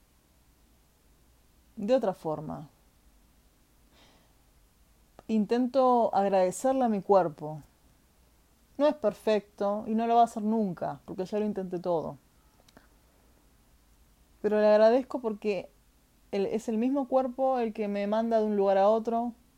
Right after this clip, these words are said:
es el mismo cuerpo que me, me, me proporciona un montón de, de, de posibilidades.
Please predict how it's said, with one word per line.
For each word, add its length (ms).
es 140
el 80
mismo 240
cuerpo 280
que 120
me, 220
me, 200
me 160
proporciona 460
un 80
montón 420
de, 440
de, 680
de 100
posibilidades. 1080